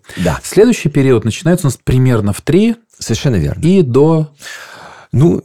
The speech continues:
Speaker 1: и я бы сказал, по большому счёту, так глобально он, наверное, скорее до школы, до шести.
Speaker 2: Мгм.
Speaker 1: Следующие три года. А, здесь мы наблюдаем, да, такой своеобразный момент, да, что каждый следующий возрастной период,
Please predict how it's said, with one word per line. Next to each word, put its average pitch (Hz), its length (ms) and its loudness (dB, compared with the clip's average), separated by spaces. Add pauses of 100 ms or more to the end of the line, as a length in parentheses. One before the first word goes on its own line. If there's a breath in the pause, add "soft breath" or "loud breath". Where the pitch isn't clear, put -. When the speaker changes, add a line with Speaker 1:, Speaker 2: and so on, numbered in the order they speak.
Speaker 1:
и 107 60 0
я 107 600 0
бы 131 100 0
сказал, 104 560 -2
по 117 120 -4
большому 85 460 -2
счёту, 85 320 -6
так - 380 -6
глобально 87 800 -2 (100)
он, 95 340 -2 (180)
наверное, 78 480 -2
скорее 82 240 -4
до 82 160 -2
школы, - 480 -8
до - 120 -8
шести. - 580 -12 (600)
Speaker 2:
Мгм. 98 380 0
Speaker 1:
Следующие 87 540 -2
три - 240 -4
года. - 460 -8 (960 loud breath)
А, 90 560 0
здесь 87 300 -2
мы 101 120 0
наблюдаем, 90 560 -2
да, 110 160 0
такой 85 580 -2
своеобразный 87 720 -2
момент, 101 360 0
да, 90 160 -2
что 90 200 -6
каждый 82 320 -4
следующий 80 500 -4
возрастной 82 480 -4
период, 76 420 -4